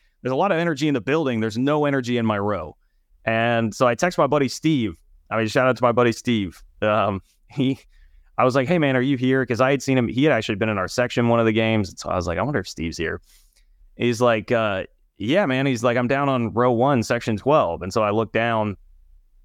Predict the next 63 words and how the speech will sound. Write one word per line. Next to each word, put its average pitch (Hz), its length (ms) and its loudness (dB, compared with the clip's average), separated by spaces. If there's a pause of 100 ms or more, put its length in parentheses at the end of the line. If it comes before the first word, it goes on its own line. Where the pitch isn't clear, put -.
(140)
I 101 80 -6
was 113 80 0
like, 120 140 0
"Oh, 98 80 0
yeah, 127 160 -2
there - 160 -2
he 190 80 -2
is." - 340 -4
Okay. 165 320 -4
So, 156 240 -2
you 170 80 0
know, 156 100 2
it's 131 100 -4
underneath 190 380 -2
the 143 60 0
basket. 104 560 -4 (300)
So - 140 -2
you 139 80 2
do 143 80 2
have 127 140 2
kind 120 200 0
of 117 60 -2
an 107 80 0
obstructed 104 580 -4
view. 92 240 -2
But 117 100 2
I 117 60 2
was 120 140 0
like, 127 120 0
"Hey, 165 140 -2
that's 107 180 -4
way 123 160 2
down 120 160 2
there." 117 100 0
And 110 60 0
he's 110 100 0
like, 117 120 0
"I've 147 120 -2
got 180 120 0
an 127 60 2
open 135 200 0
seat. 170 260 -2
Come, 123 300 -2
come 143 140 0
sit - 160 -6
with 92 120 -4
me." 78 140 -8
I - 80 -12
was 95 100 -6
like, 82 180 -6
"Okay, - 180 -6
perfect." - 400 -10 (480)
So - 120 2
I 156 40 4
went 160 180 4
down 139 160 4
there, 131 180 4
and 98 80 -4
shout 135 220 0
out 113 120 2
to 101 60 -8
the 95 80 -6
folks - 480 -4